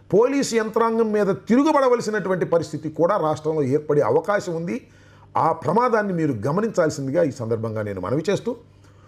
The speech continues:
కొమ్మినేని శ్రీనివాస్ గారిని అరెస్ట్ చేయటం, ఆయన జైల్లో పెట్టడం చాలా దారుణమైనటువంటి అంశం. దీని మీద బయటకు రాకపోయినా జర్నలిస్ట్ అనేవారు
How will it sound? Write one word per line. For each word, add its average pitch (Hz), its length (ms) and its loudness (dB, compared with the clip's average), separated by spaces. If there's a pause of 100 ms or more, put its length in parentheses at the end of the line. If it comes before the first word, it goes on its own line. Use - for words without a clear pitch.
(280)
కొమ్మినేని 214 360 2
శ్రీనివాస్ 165 480 0
గారిని 139 460 0 (520)
అరెస్ట్ 170 260 0
చేయటం, 180 260 -2 (600)
ఆయన 117 180 -2
జైల్లో 151 380 0
పెట్టడం 135 400 -2 (120)
చాలా 107 180 -2
దారుణమైనటువంటి 127 920 -4
అంశం. 98 320 -6 (640)
దీని 160 300 2
మీద 165 360 2 (640)
బయటకు 131 380 -2
రాకపోయినా 160 640 -2 (840)
జర్నలిస్ట్ 190 500 -2
అనేవారు 139 520 0